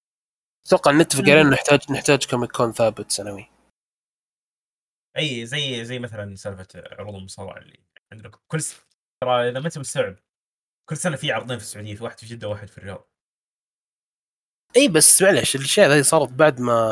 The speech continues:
Speaker 1: بعد ما، بعد ما ماتت دبليو دبليو إي، يعني، خلاص.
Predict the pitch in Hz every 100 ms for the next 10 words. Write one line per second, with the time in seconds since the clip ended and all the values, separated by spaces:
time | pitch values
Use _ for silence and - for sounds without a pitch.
0 | 110 107 104 101 104 147 139 113 101 98
1 | 107 - _ _ _ _ _ _ _ _
2 | _ 185 160 147 147 123 - 120 120 120
3 | 117 104 113 127 120 127 -